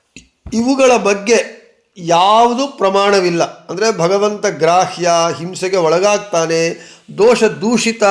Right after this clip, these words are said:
ಎಂಬುವಂತಹ ಈ ವಿಷಯದ ಬಗ್ಗೆ ಯಾವುದೇ ಪ್ರಮಾಣ ಇಲ್ಲದೇ ಇರುವುದರಿಂದ, ಆದ ಕಾರಣ ಭಗವಂತನಲ್ಲಿ ಸರ್ವಾತ್ಮನ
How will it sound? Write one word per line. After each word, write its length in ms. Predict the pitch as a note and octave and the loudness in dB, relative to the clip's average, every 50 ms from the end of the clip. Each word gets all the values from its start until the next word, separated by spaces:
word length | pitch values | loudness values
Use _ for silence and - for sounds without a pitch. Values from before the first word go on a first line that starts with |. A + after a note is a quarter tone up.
| G3 G3 G3 G3+ G3 - | 4 2 2 0 -2 -4
ಎಂಬುವಂತಹ 720 | F#3+ G3 G#3 G#3 G#3 G#3 G3 G3 F#3+ G3 F#3+ - F#3+ E3+ F3+ F#3 F3+ F3+ F3+ F3+ F3 - - - _ _ _ _ - | -4 -6 -4 -4 -2 0 0 0 -2 -4 -6 -4 -2 2 2 4 4 4 4 2 0 -4 -10 -20 _ _ _ _ -14
ಈ 220 | C#3 D3 E3+ F3 | -12 -10 -10 -10
ವಿಷಯದ 460 | C3+ A2+ A2 - C3+ D3 D#3+ D3 C#3+ | -10 -10 -8 -4 -2 -2 0 0 -2
ಬಗ್ಗೆ 680 | C3 C3 C3 A#2 A2 E3+ A3+ C4 D4+ - - - - _ _ _ _ _ - - - - - - _ _ _ - | -4 -4 -6 -8 -4 -2 -2 -2 -2 -4 -10 -16 -20 _ _ _ _ _ -20 -20 -20 -20 -20 -20 _ _ _ -18
ಯಾವುದೇ 640 | C#3+ C#3 E3 D#3+ F3 G3 A#3 B3 B3 B3+ B3 C4 C4+ | -6 -4 0 0 2 2 2 2 2 2 2 2 2
ಪ್ರಮಾಣ 520 | - - - G#3+ G3+ G#3 A3 A3 A#3 A#3 | 2 0 -2 -2 0 2 2 2 2 2
ಇಲ್ಲದೇ 540 | A#3 G#3+ F#3+ F#3+ G3 G#3 G#3+ G#3+ G3+ G#3 G#3+ | 2 0 0 -2 0 2 2 2 4 4 4
ಇರುವುದರಿಂದ, 760 | G#3 G3+ F#3 F3 F3+ F3+ F#3 F3 E3 D3+ C3 A#2+ A2 G2+ G#2+ C#3+ D3 - - - - _ _ _ _ _ _ _ _ _ _ _ _ _ _ _ _ _ _ _ _ _ _ - | 4 4 2 0 -2 -2 0 0 0 0 0 -2 -6 -4 -2 -2 -2 -2 -4 -10 -20 _ _ _ _ _ _ _ _ _ _ _ _ _ _ _ _ _ _ _ _ _ _ -2
ಆದ 180 | D#3+ A3+ B3+ D#4 - - | -2 0 -2 -2 -4 -2
ಕಾರಣ 320 | A#3+ G#3+ G#3 G#3+ A#3+ B3 G#3+ E3+ D#3+ D#3+ E3+ F#3 G#3 A#3+ - - _ _ _ _ _ _ _ _ _ _ _ _ - A#2+ G#2+ - | -2 0 0 0 0 0 0 0 0 -2 -2 -4 -6 -10 -14 -20 _ _ _ _ _ _ _ _ _ _ _ _ -20 -14 -6 -4
ಭಗವಂತನಲ್ಲಿ 1300 | G3+ A3+ C#4+ C#4+ C#4 B3+ A#3 A3 A3 A3 G#3 G3 F#3+ G#3 A#3+ A#3 G3 F3+ F3 F3 F#3 F#3 F#3+ E3+ - - - | -2 0 0 2 2 2 0 0 -2 -2 -2 0 -2 -2 -2 -2 -2 -2 -2 -2 -4 -4 -6 -8 -10 -12 -8
ಸರ್ವಾತ್ಮನ 840 | - - D#3 E3+ G3 G#3 G#3 G#3 A3 G#3+ - - - G#3+ A3 A3 | -4 -2 0 2 2 4 4 2 2 0 -4 -4 -2 -2 0 2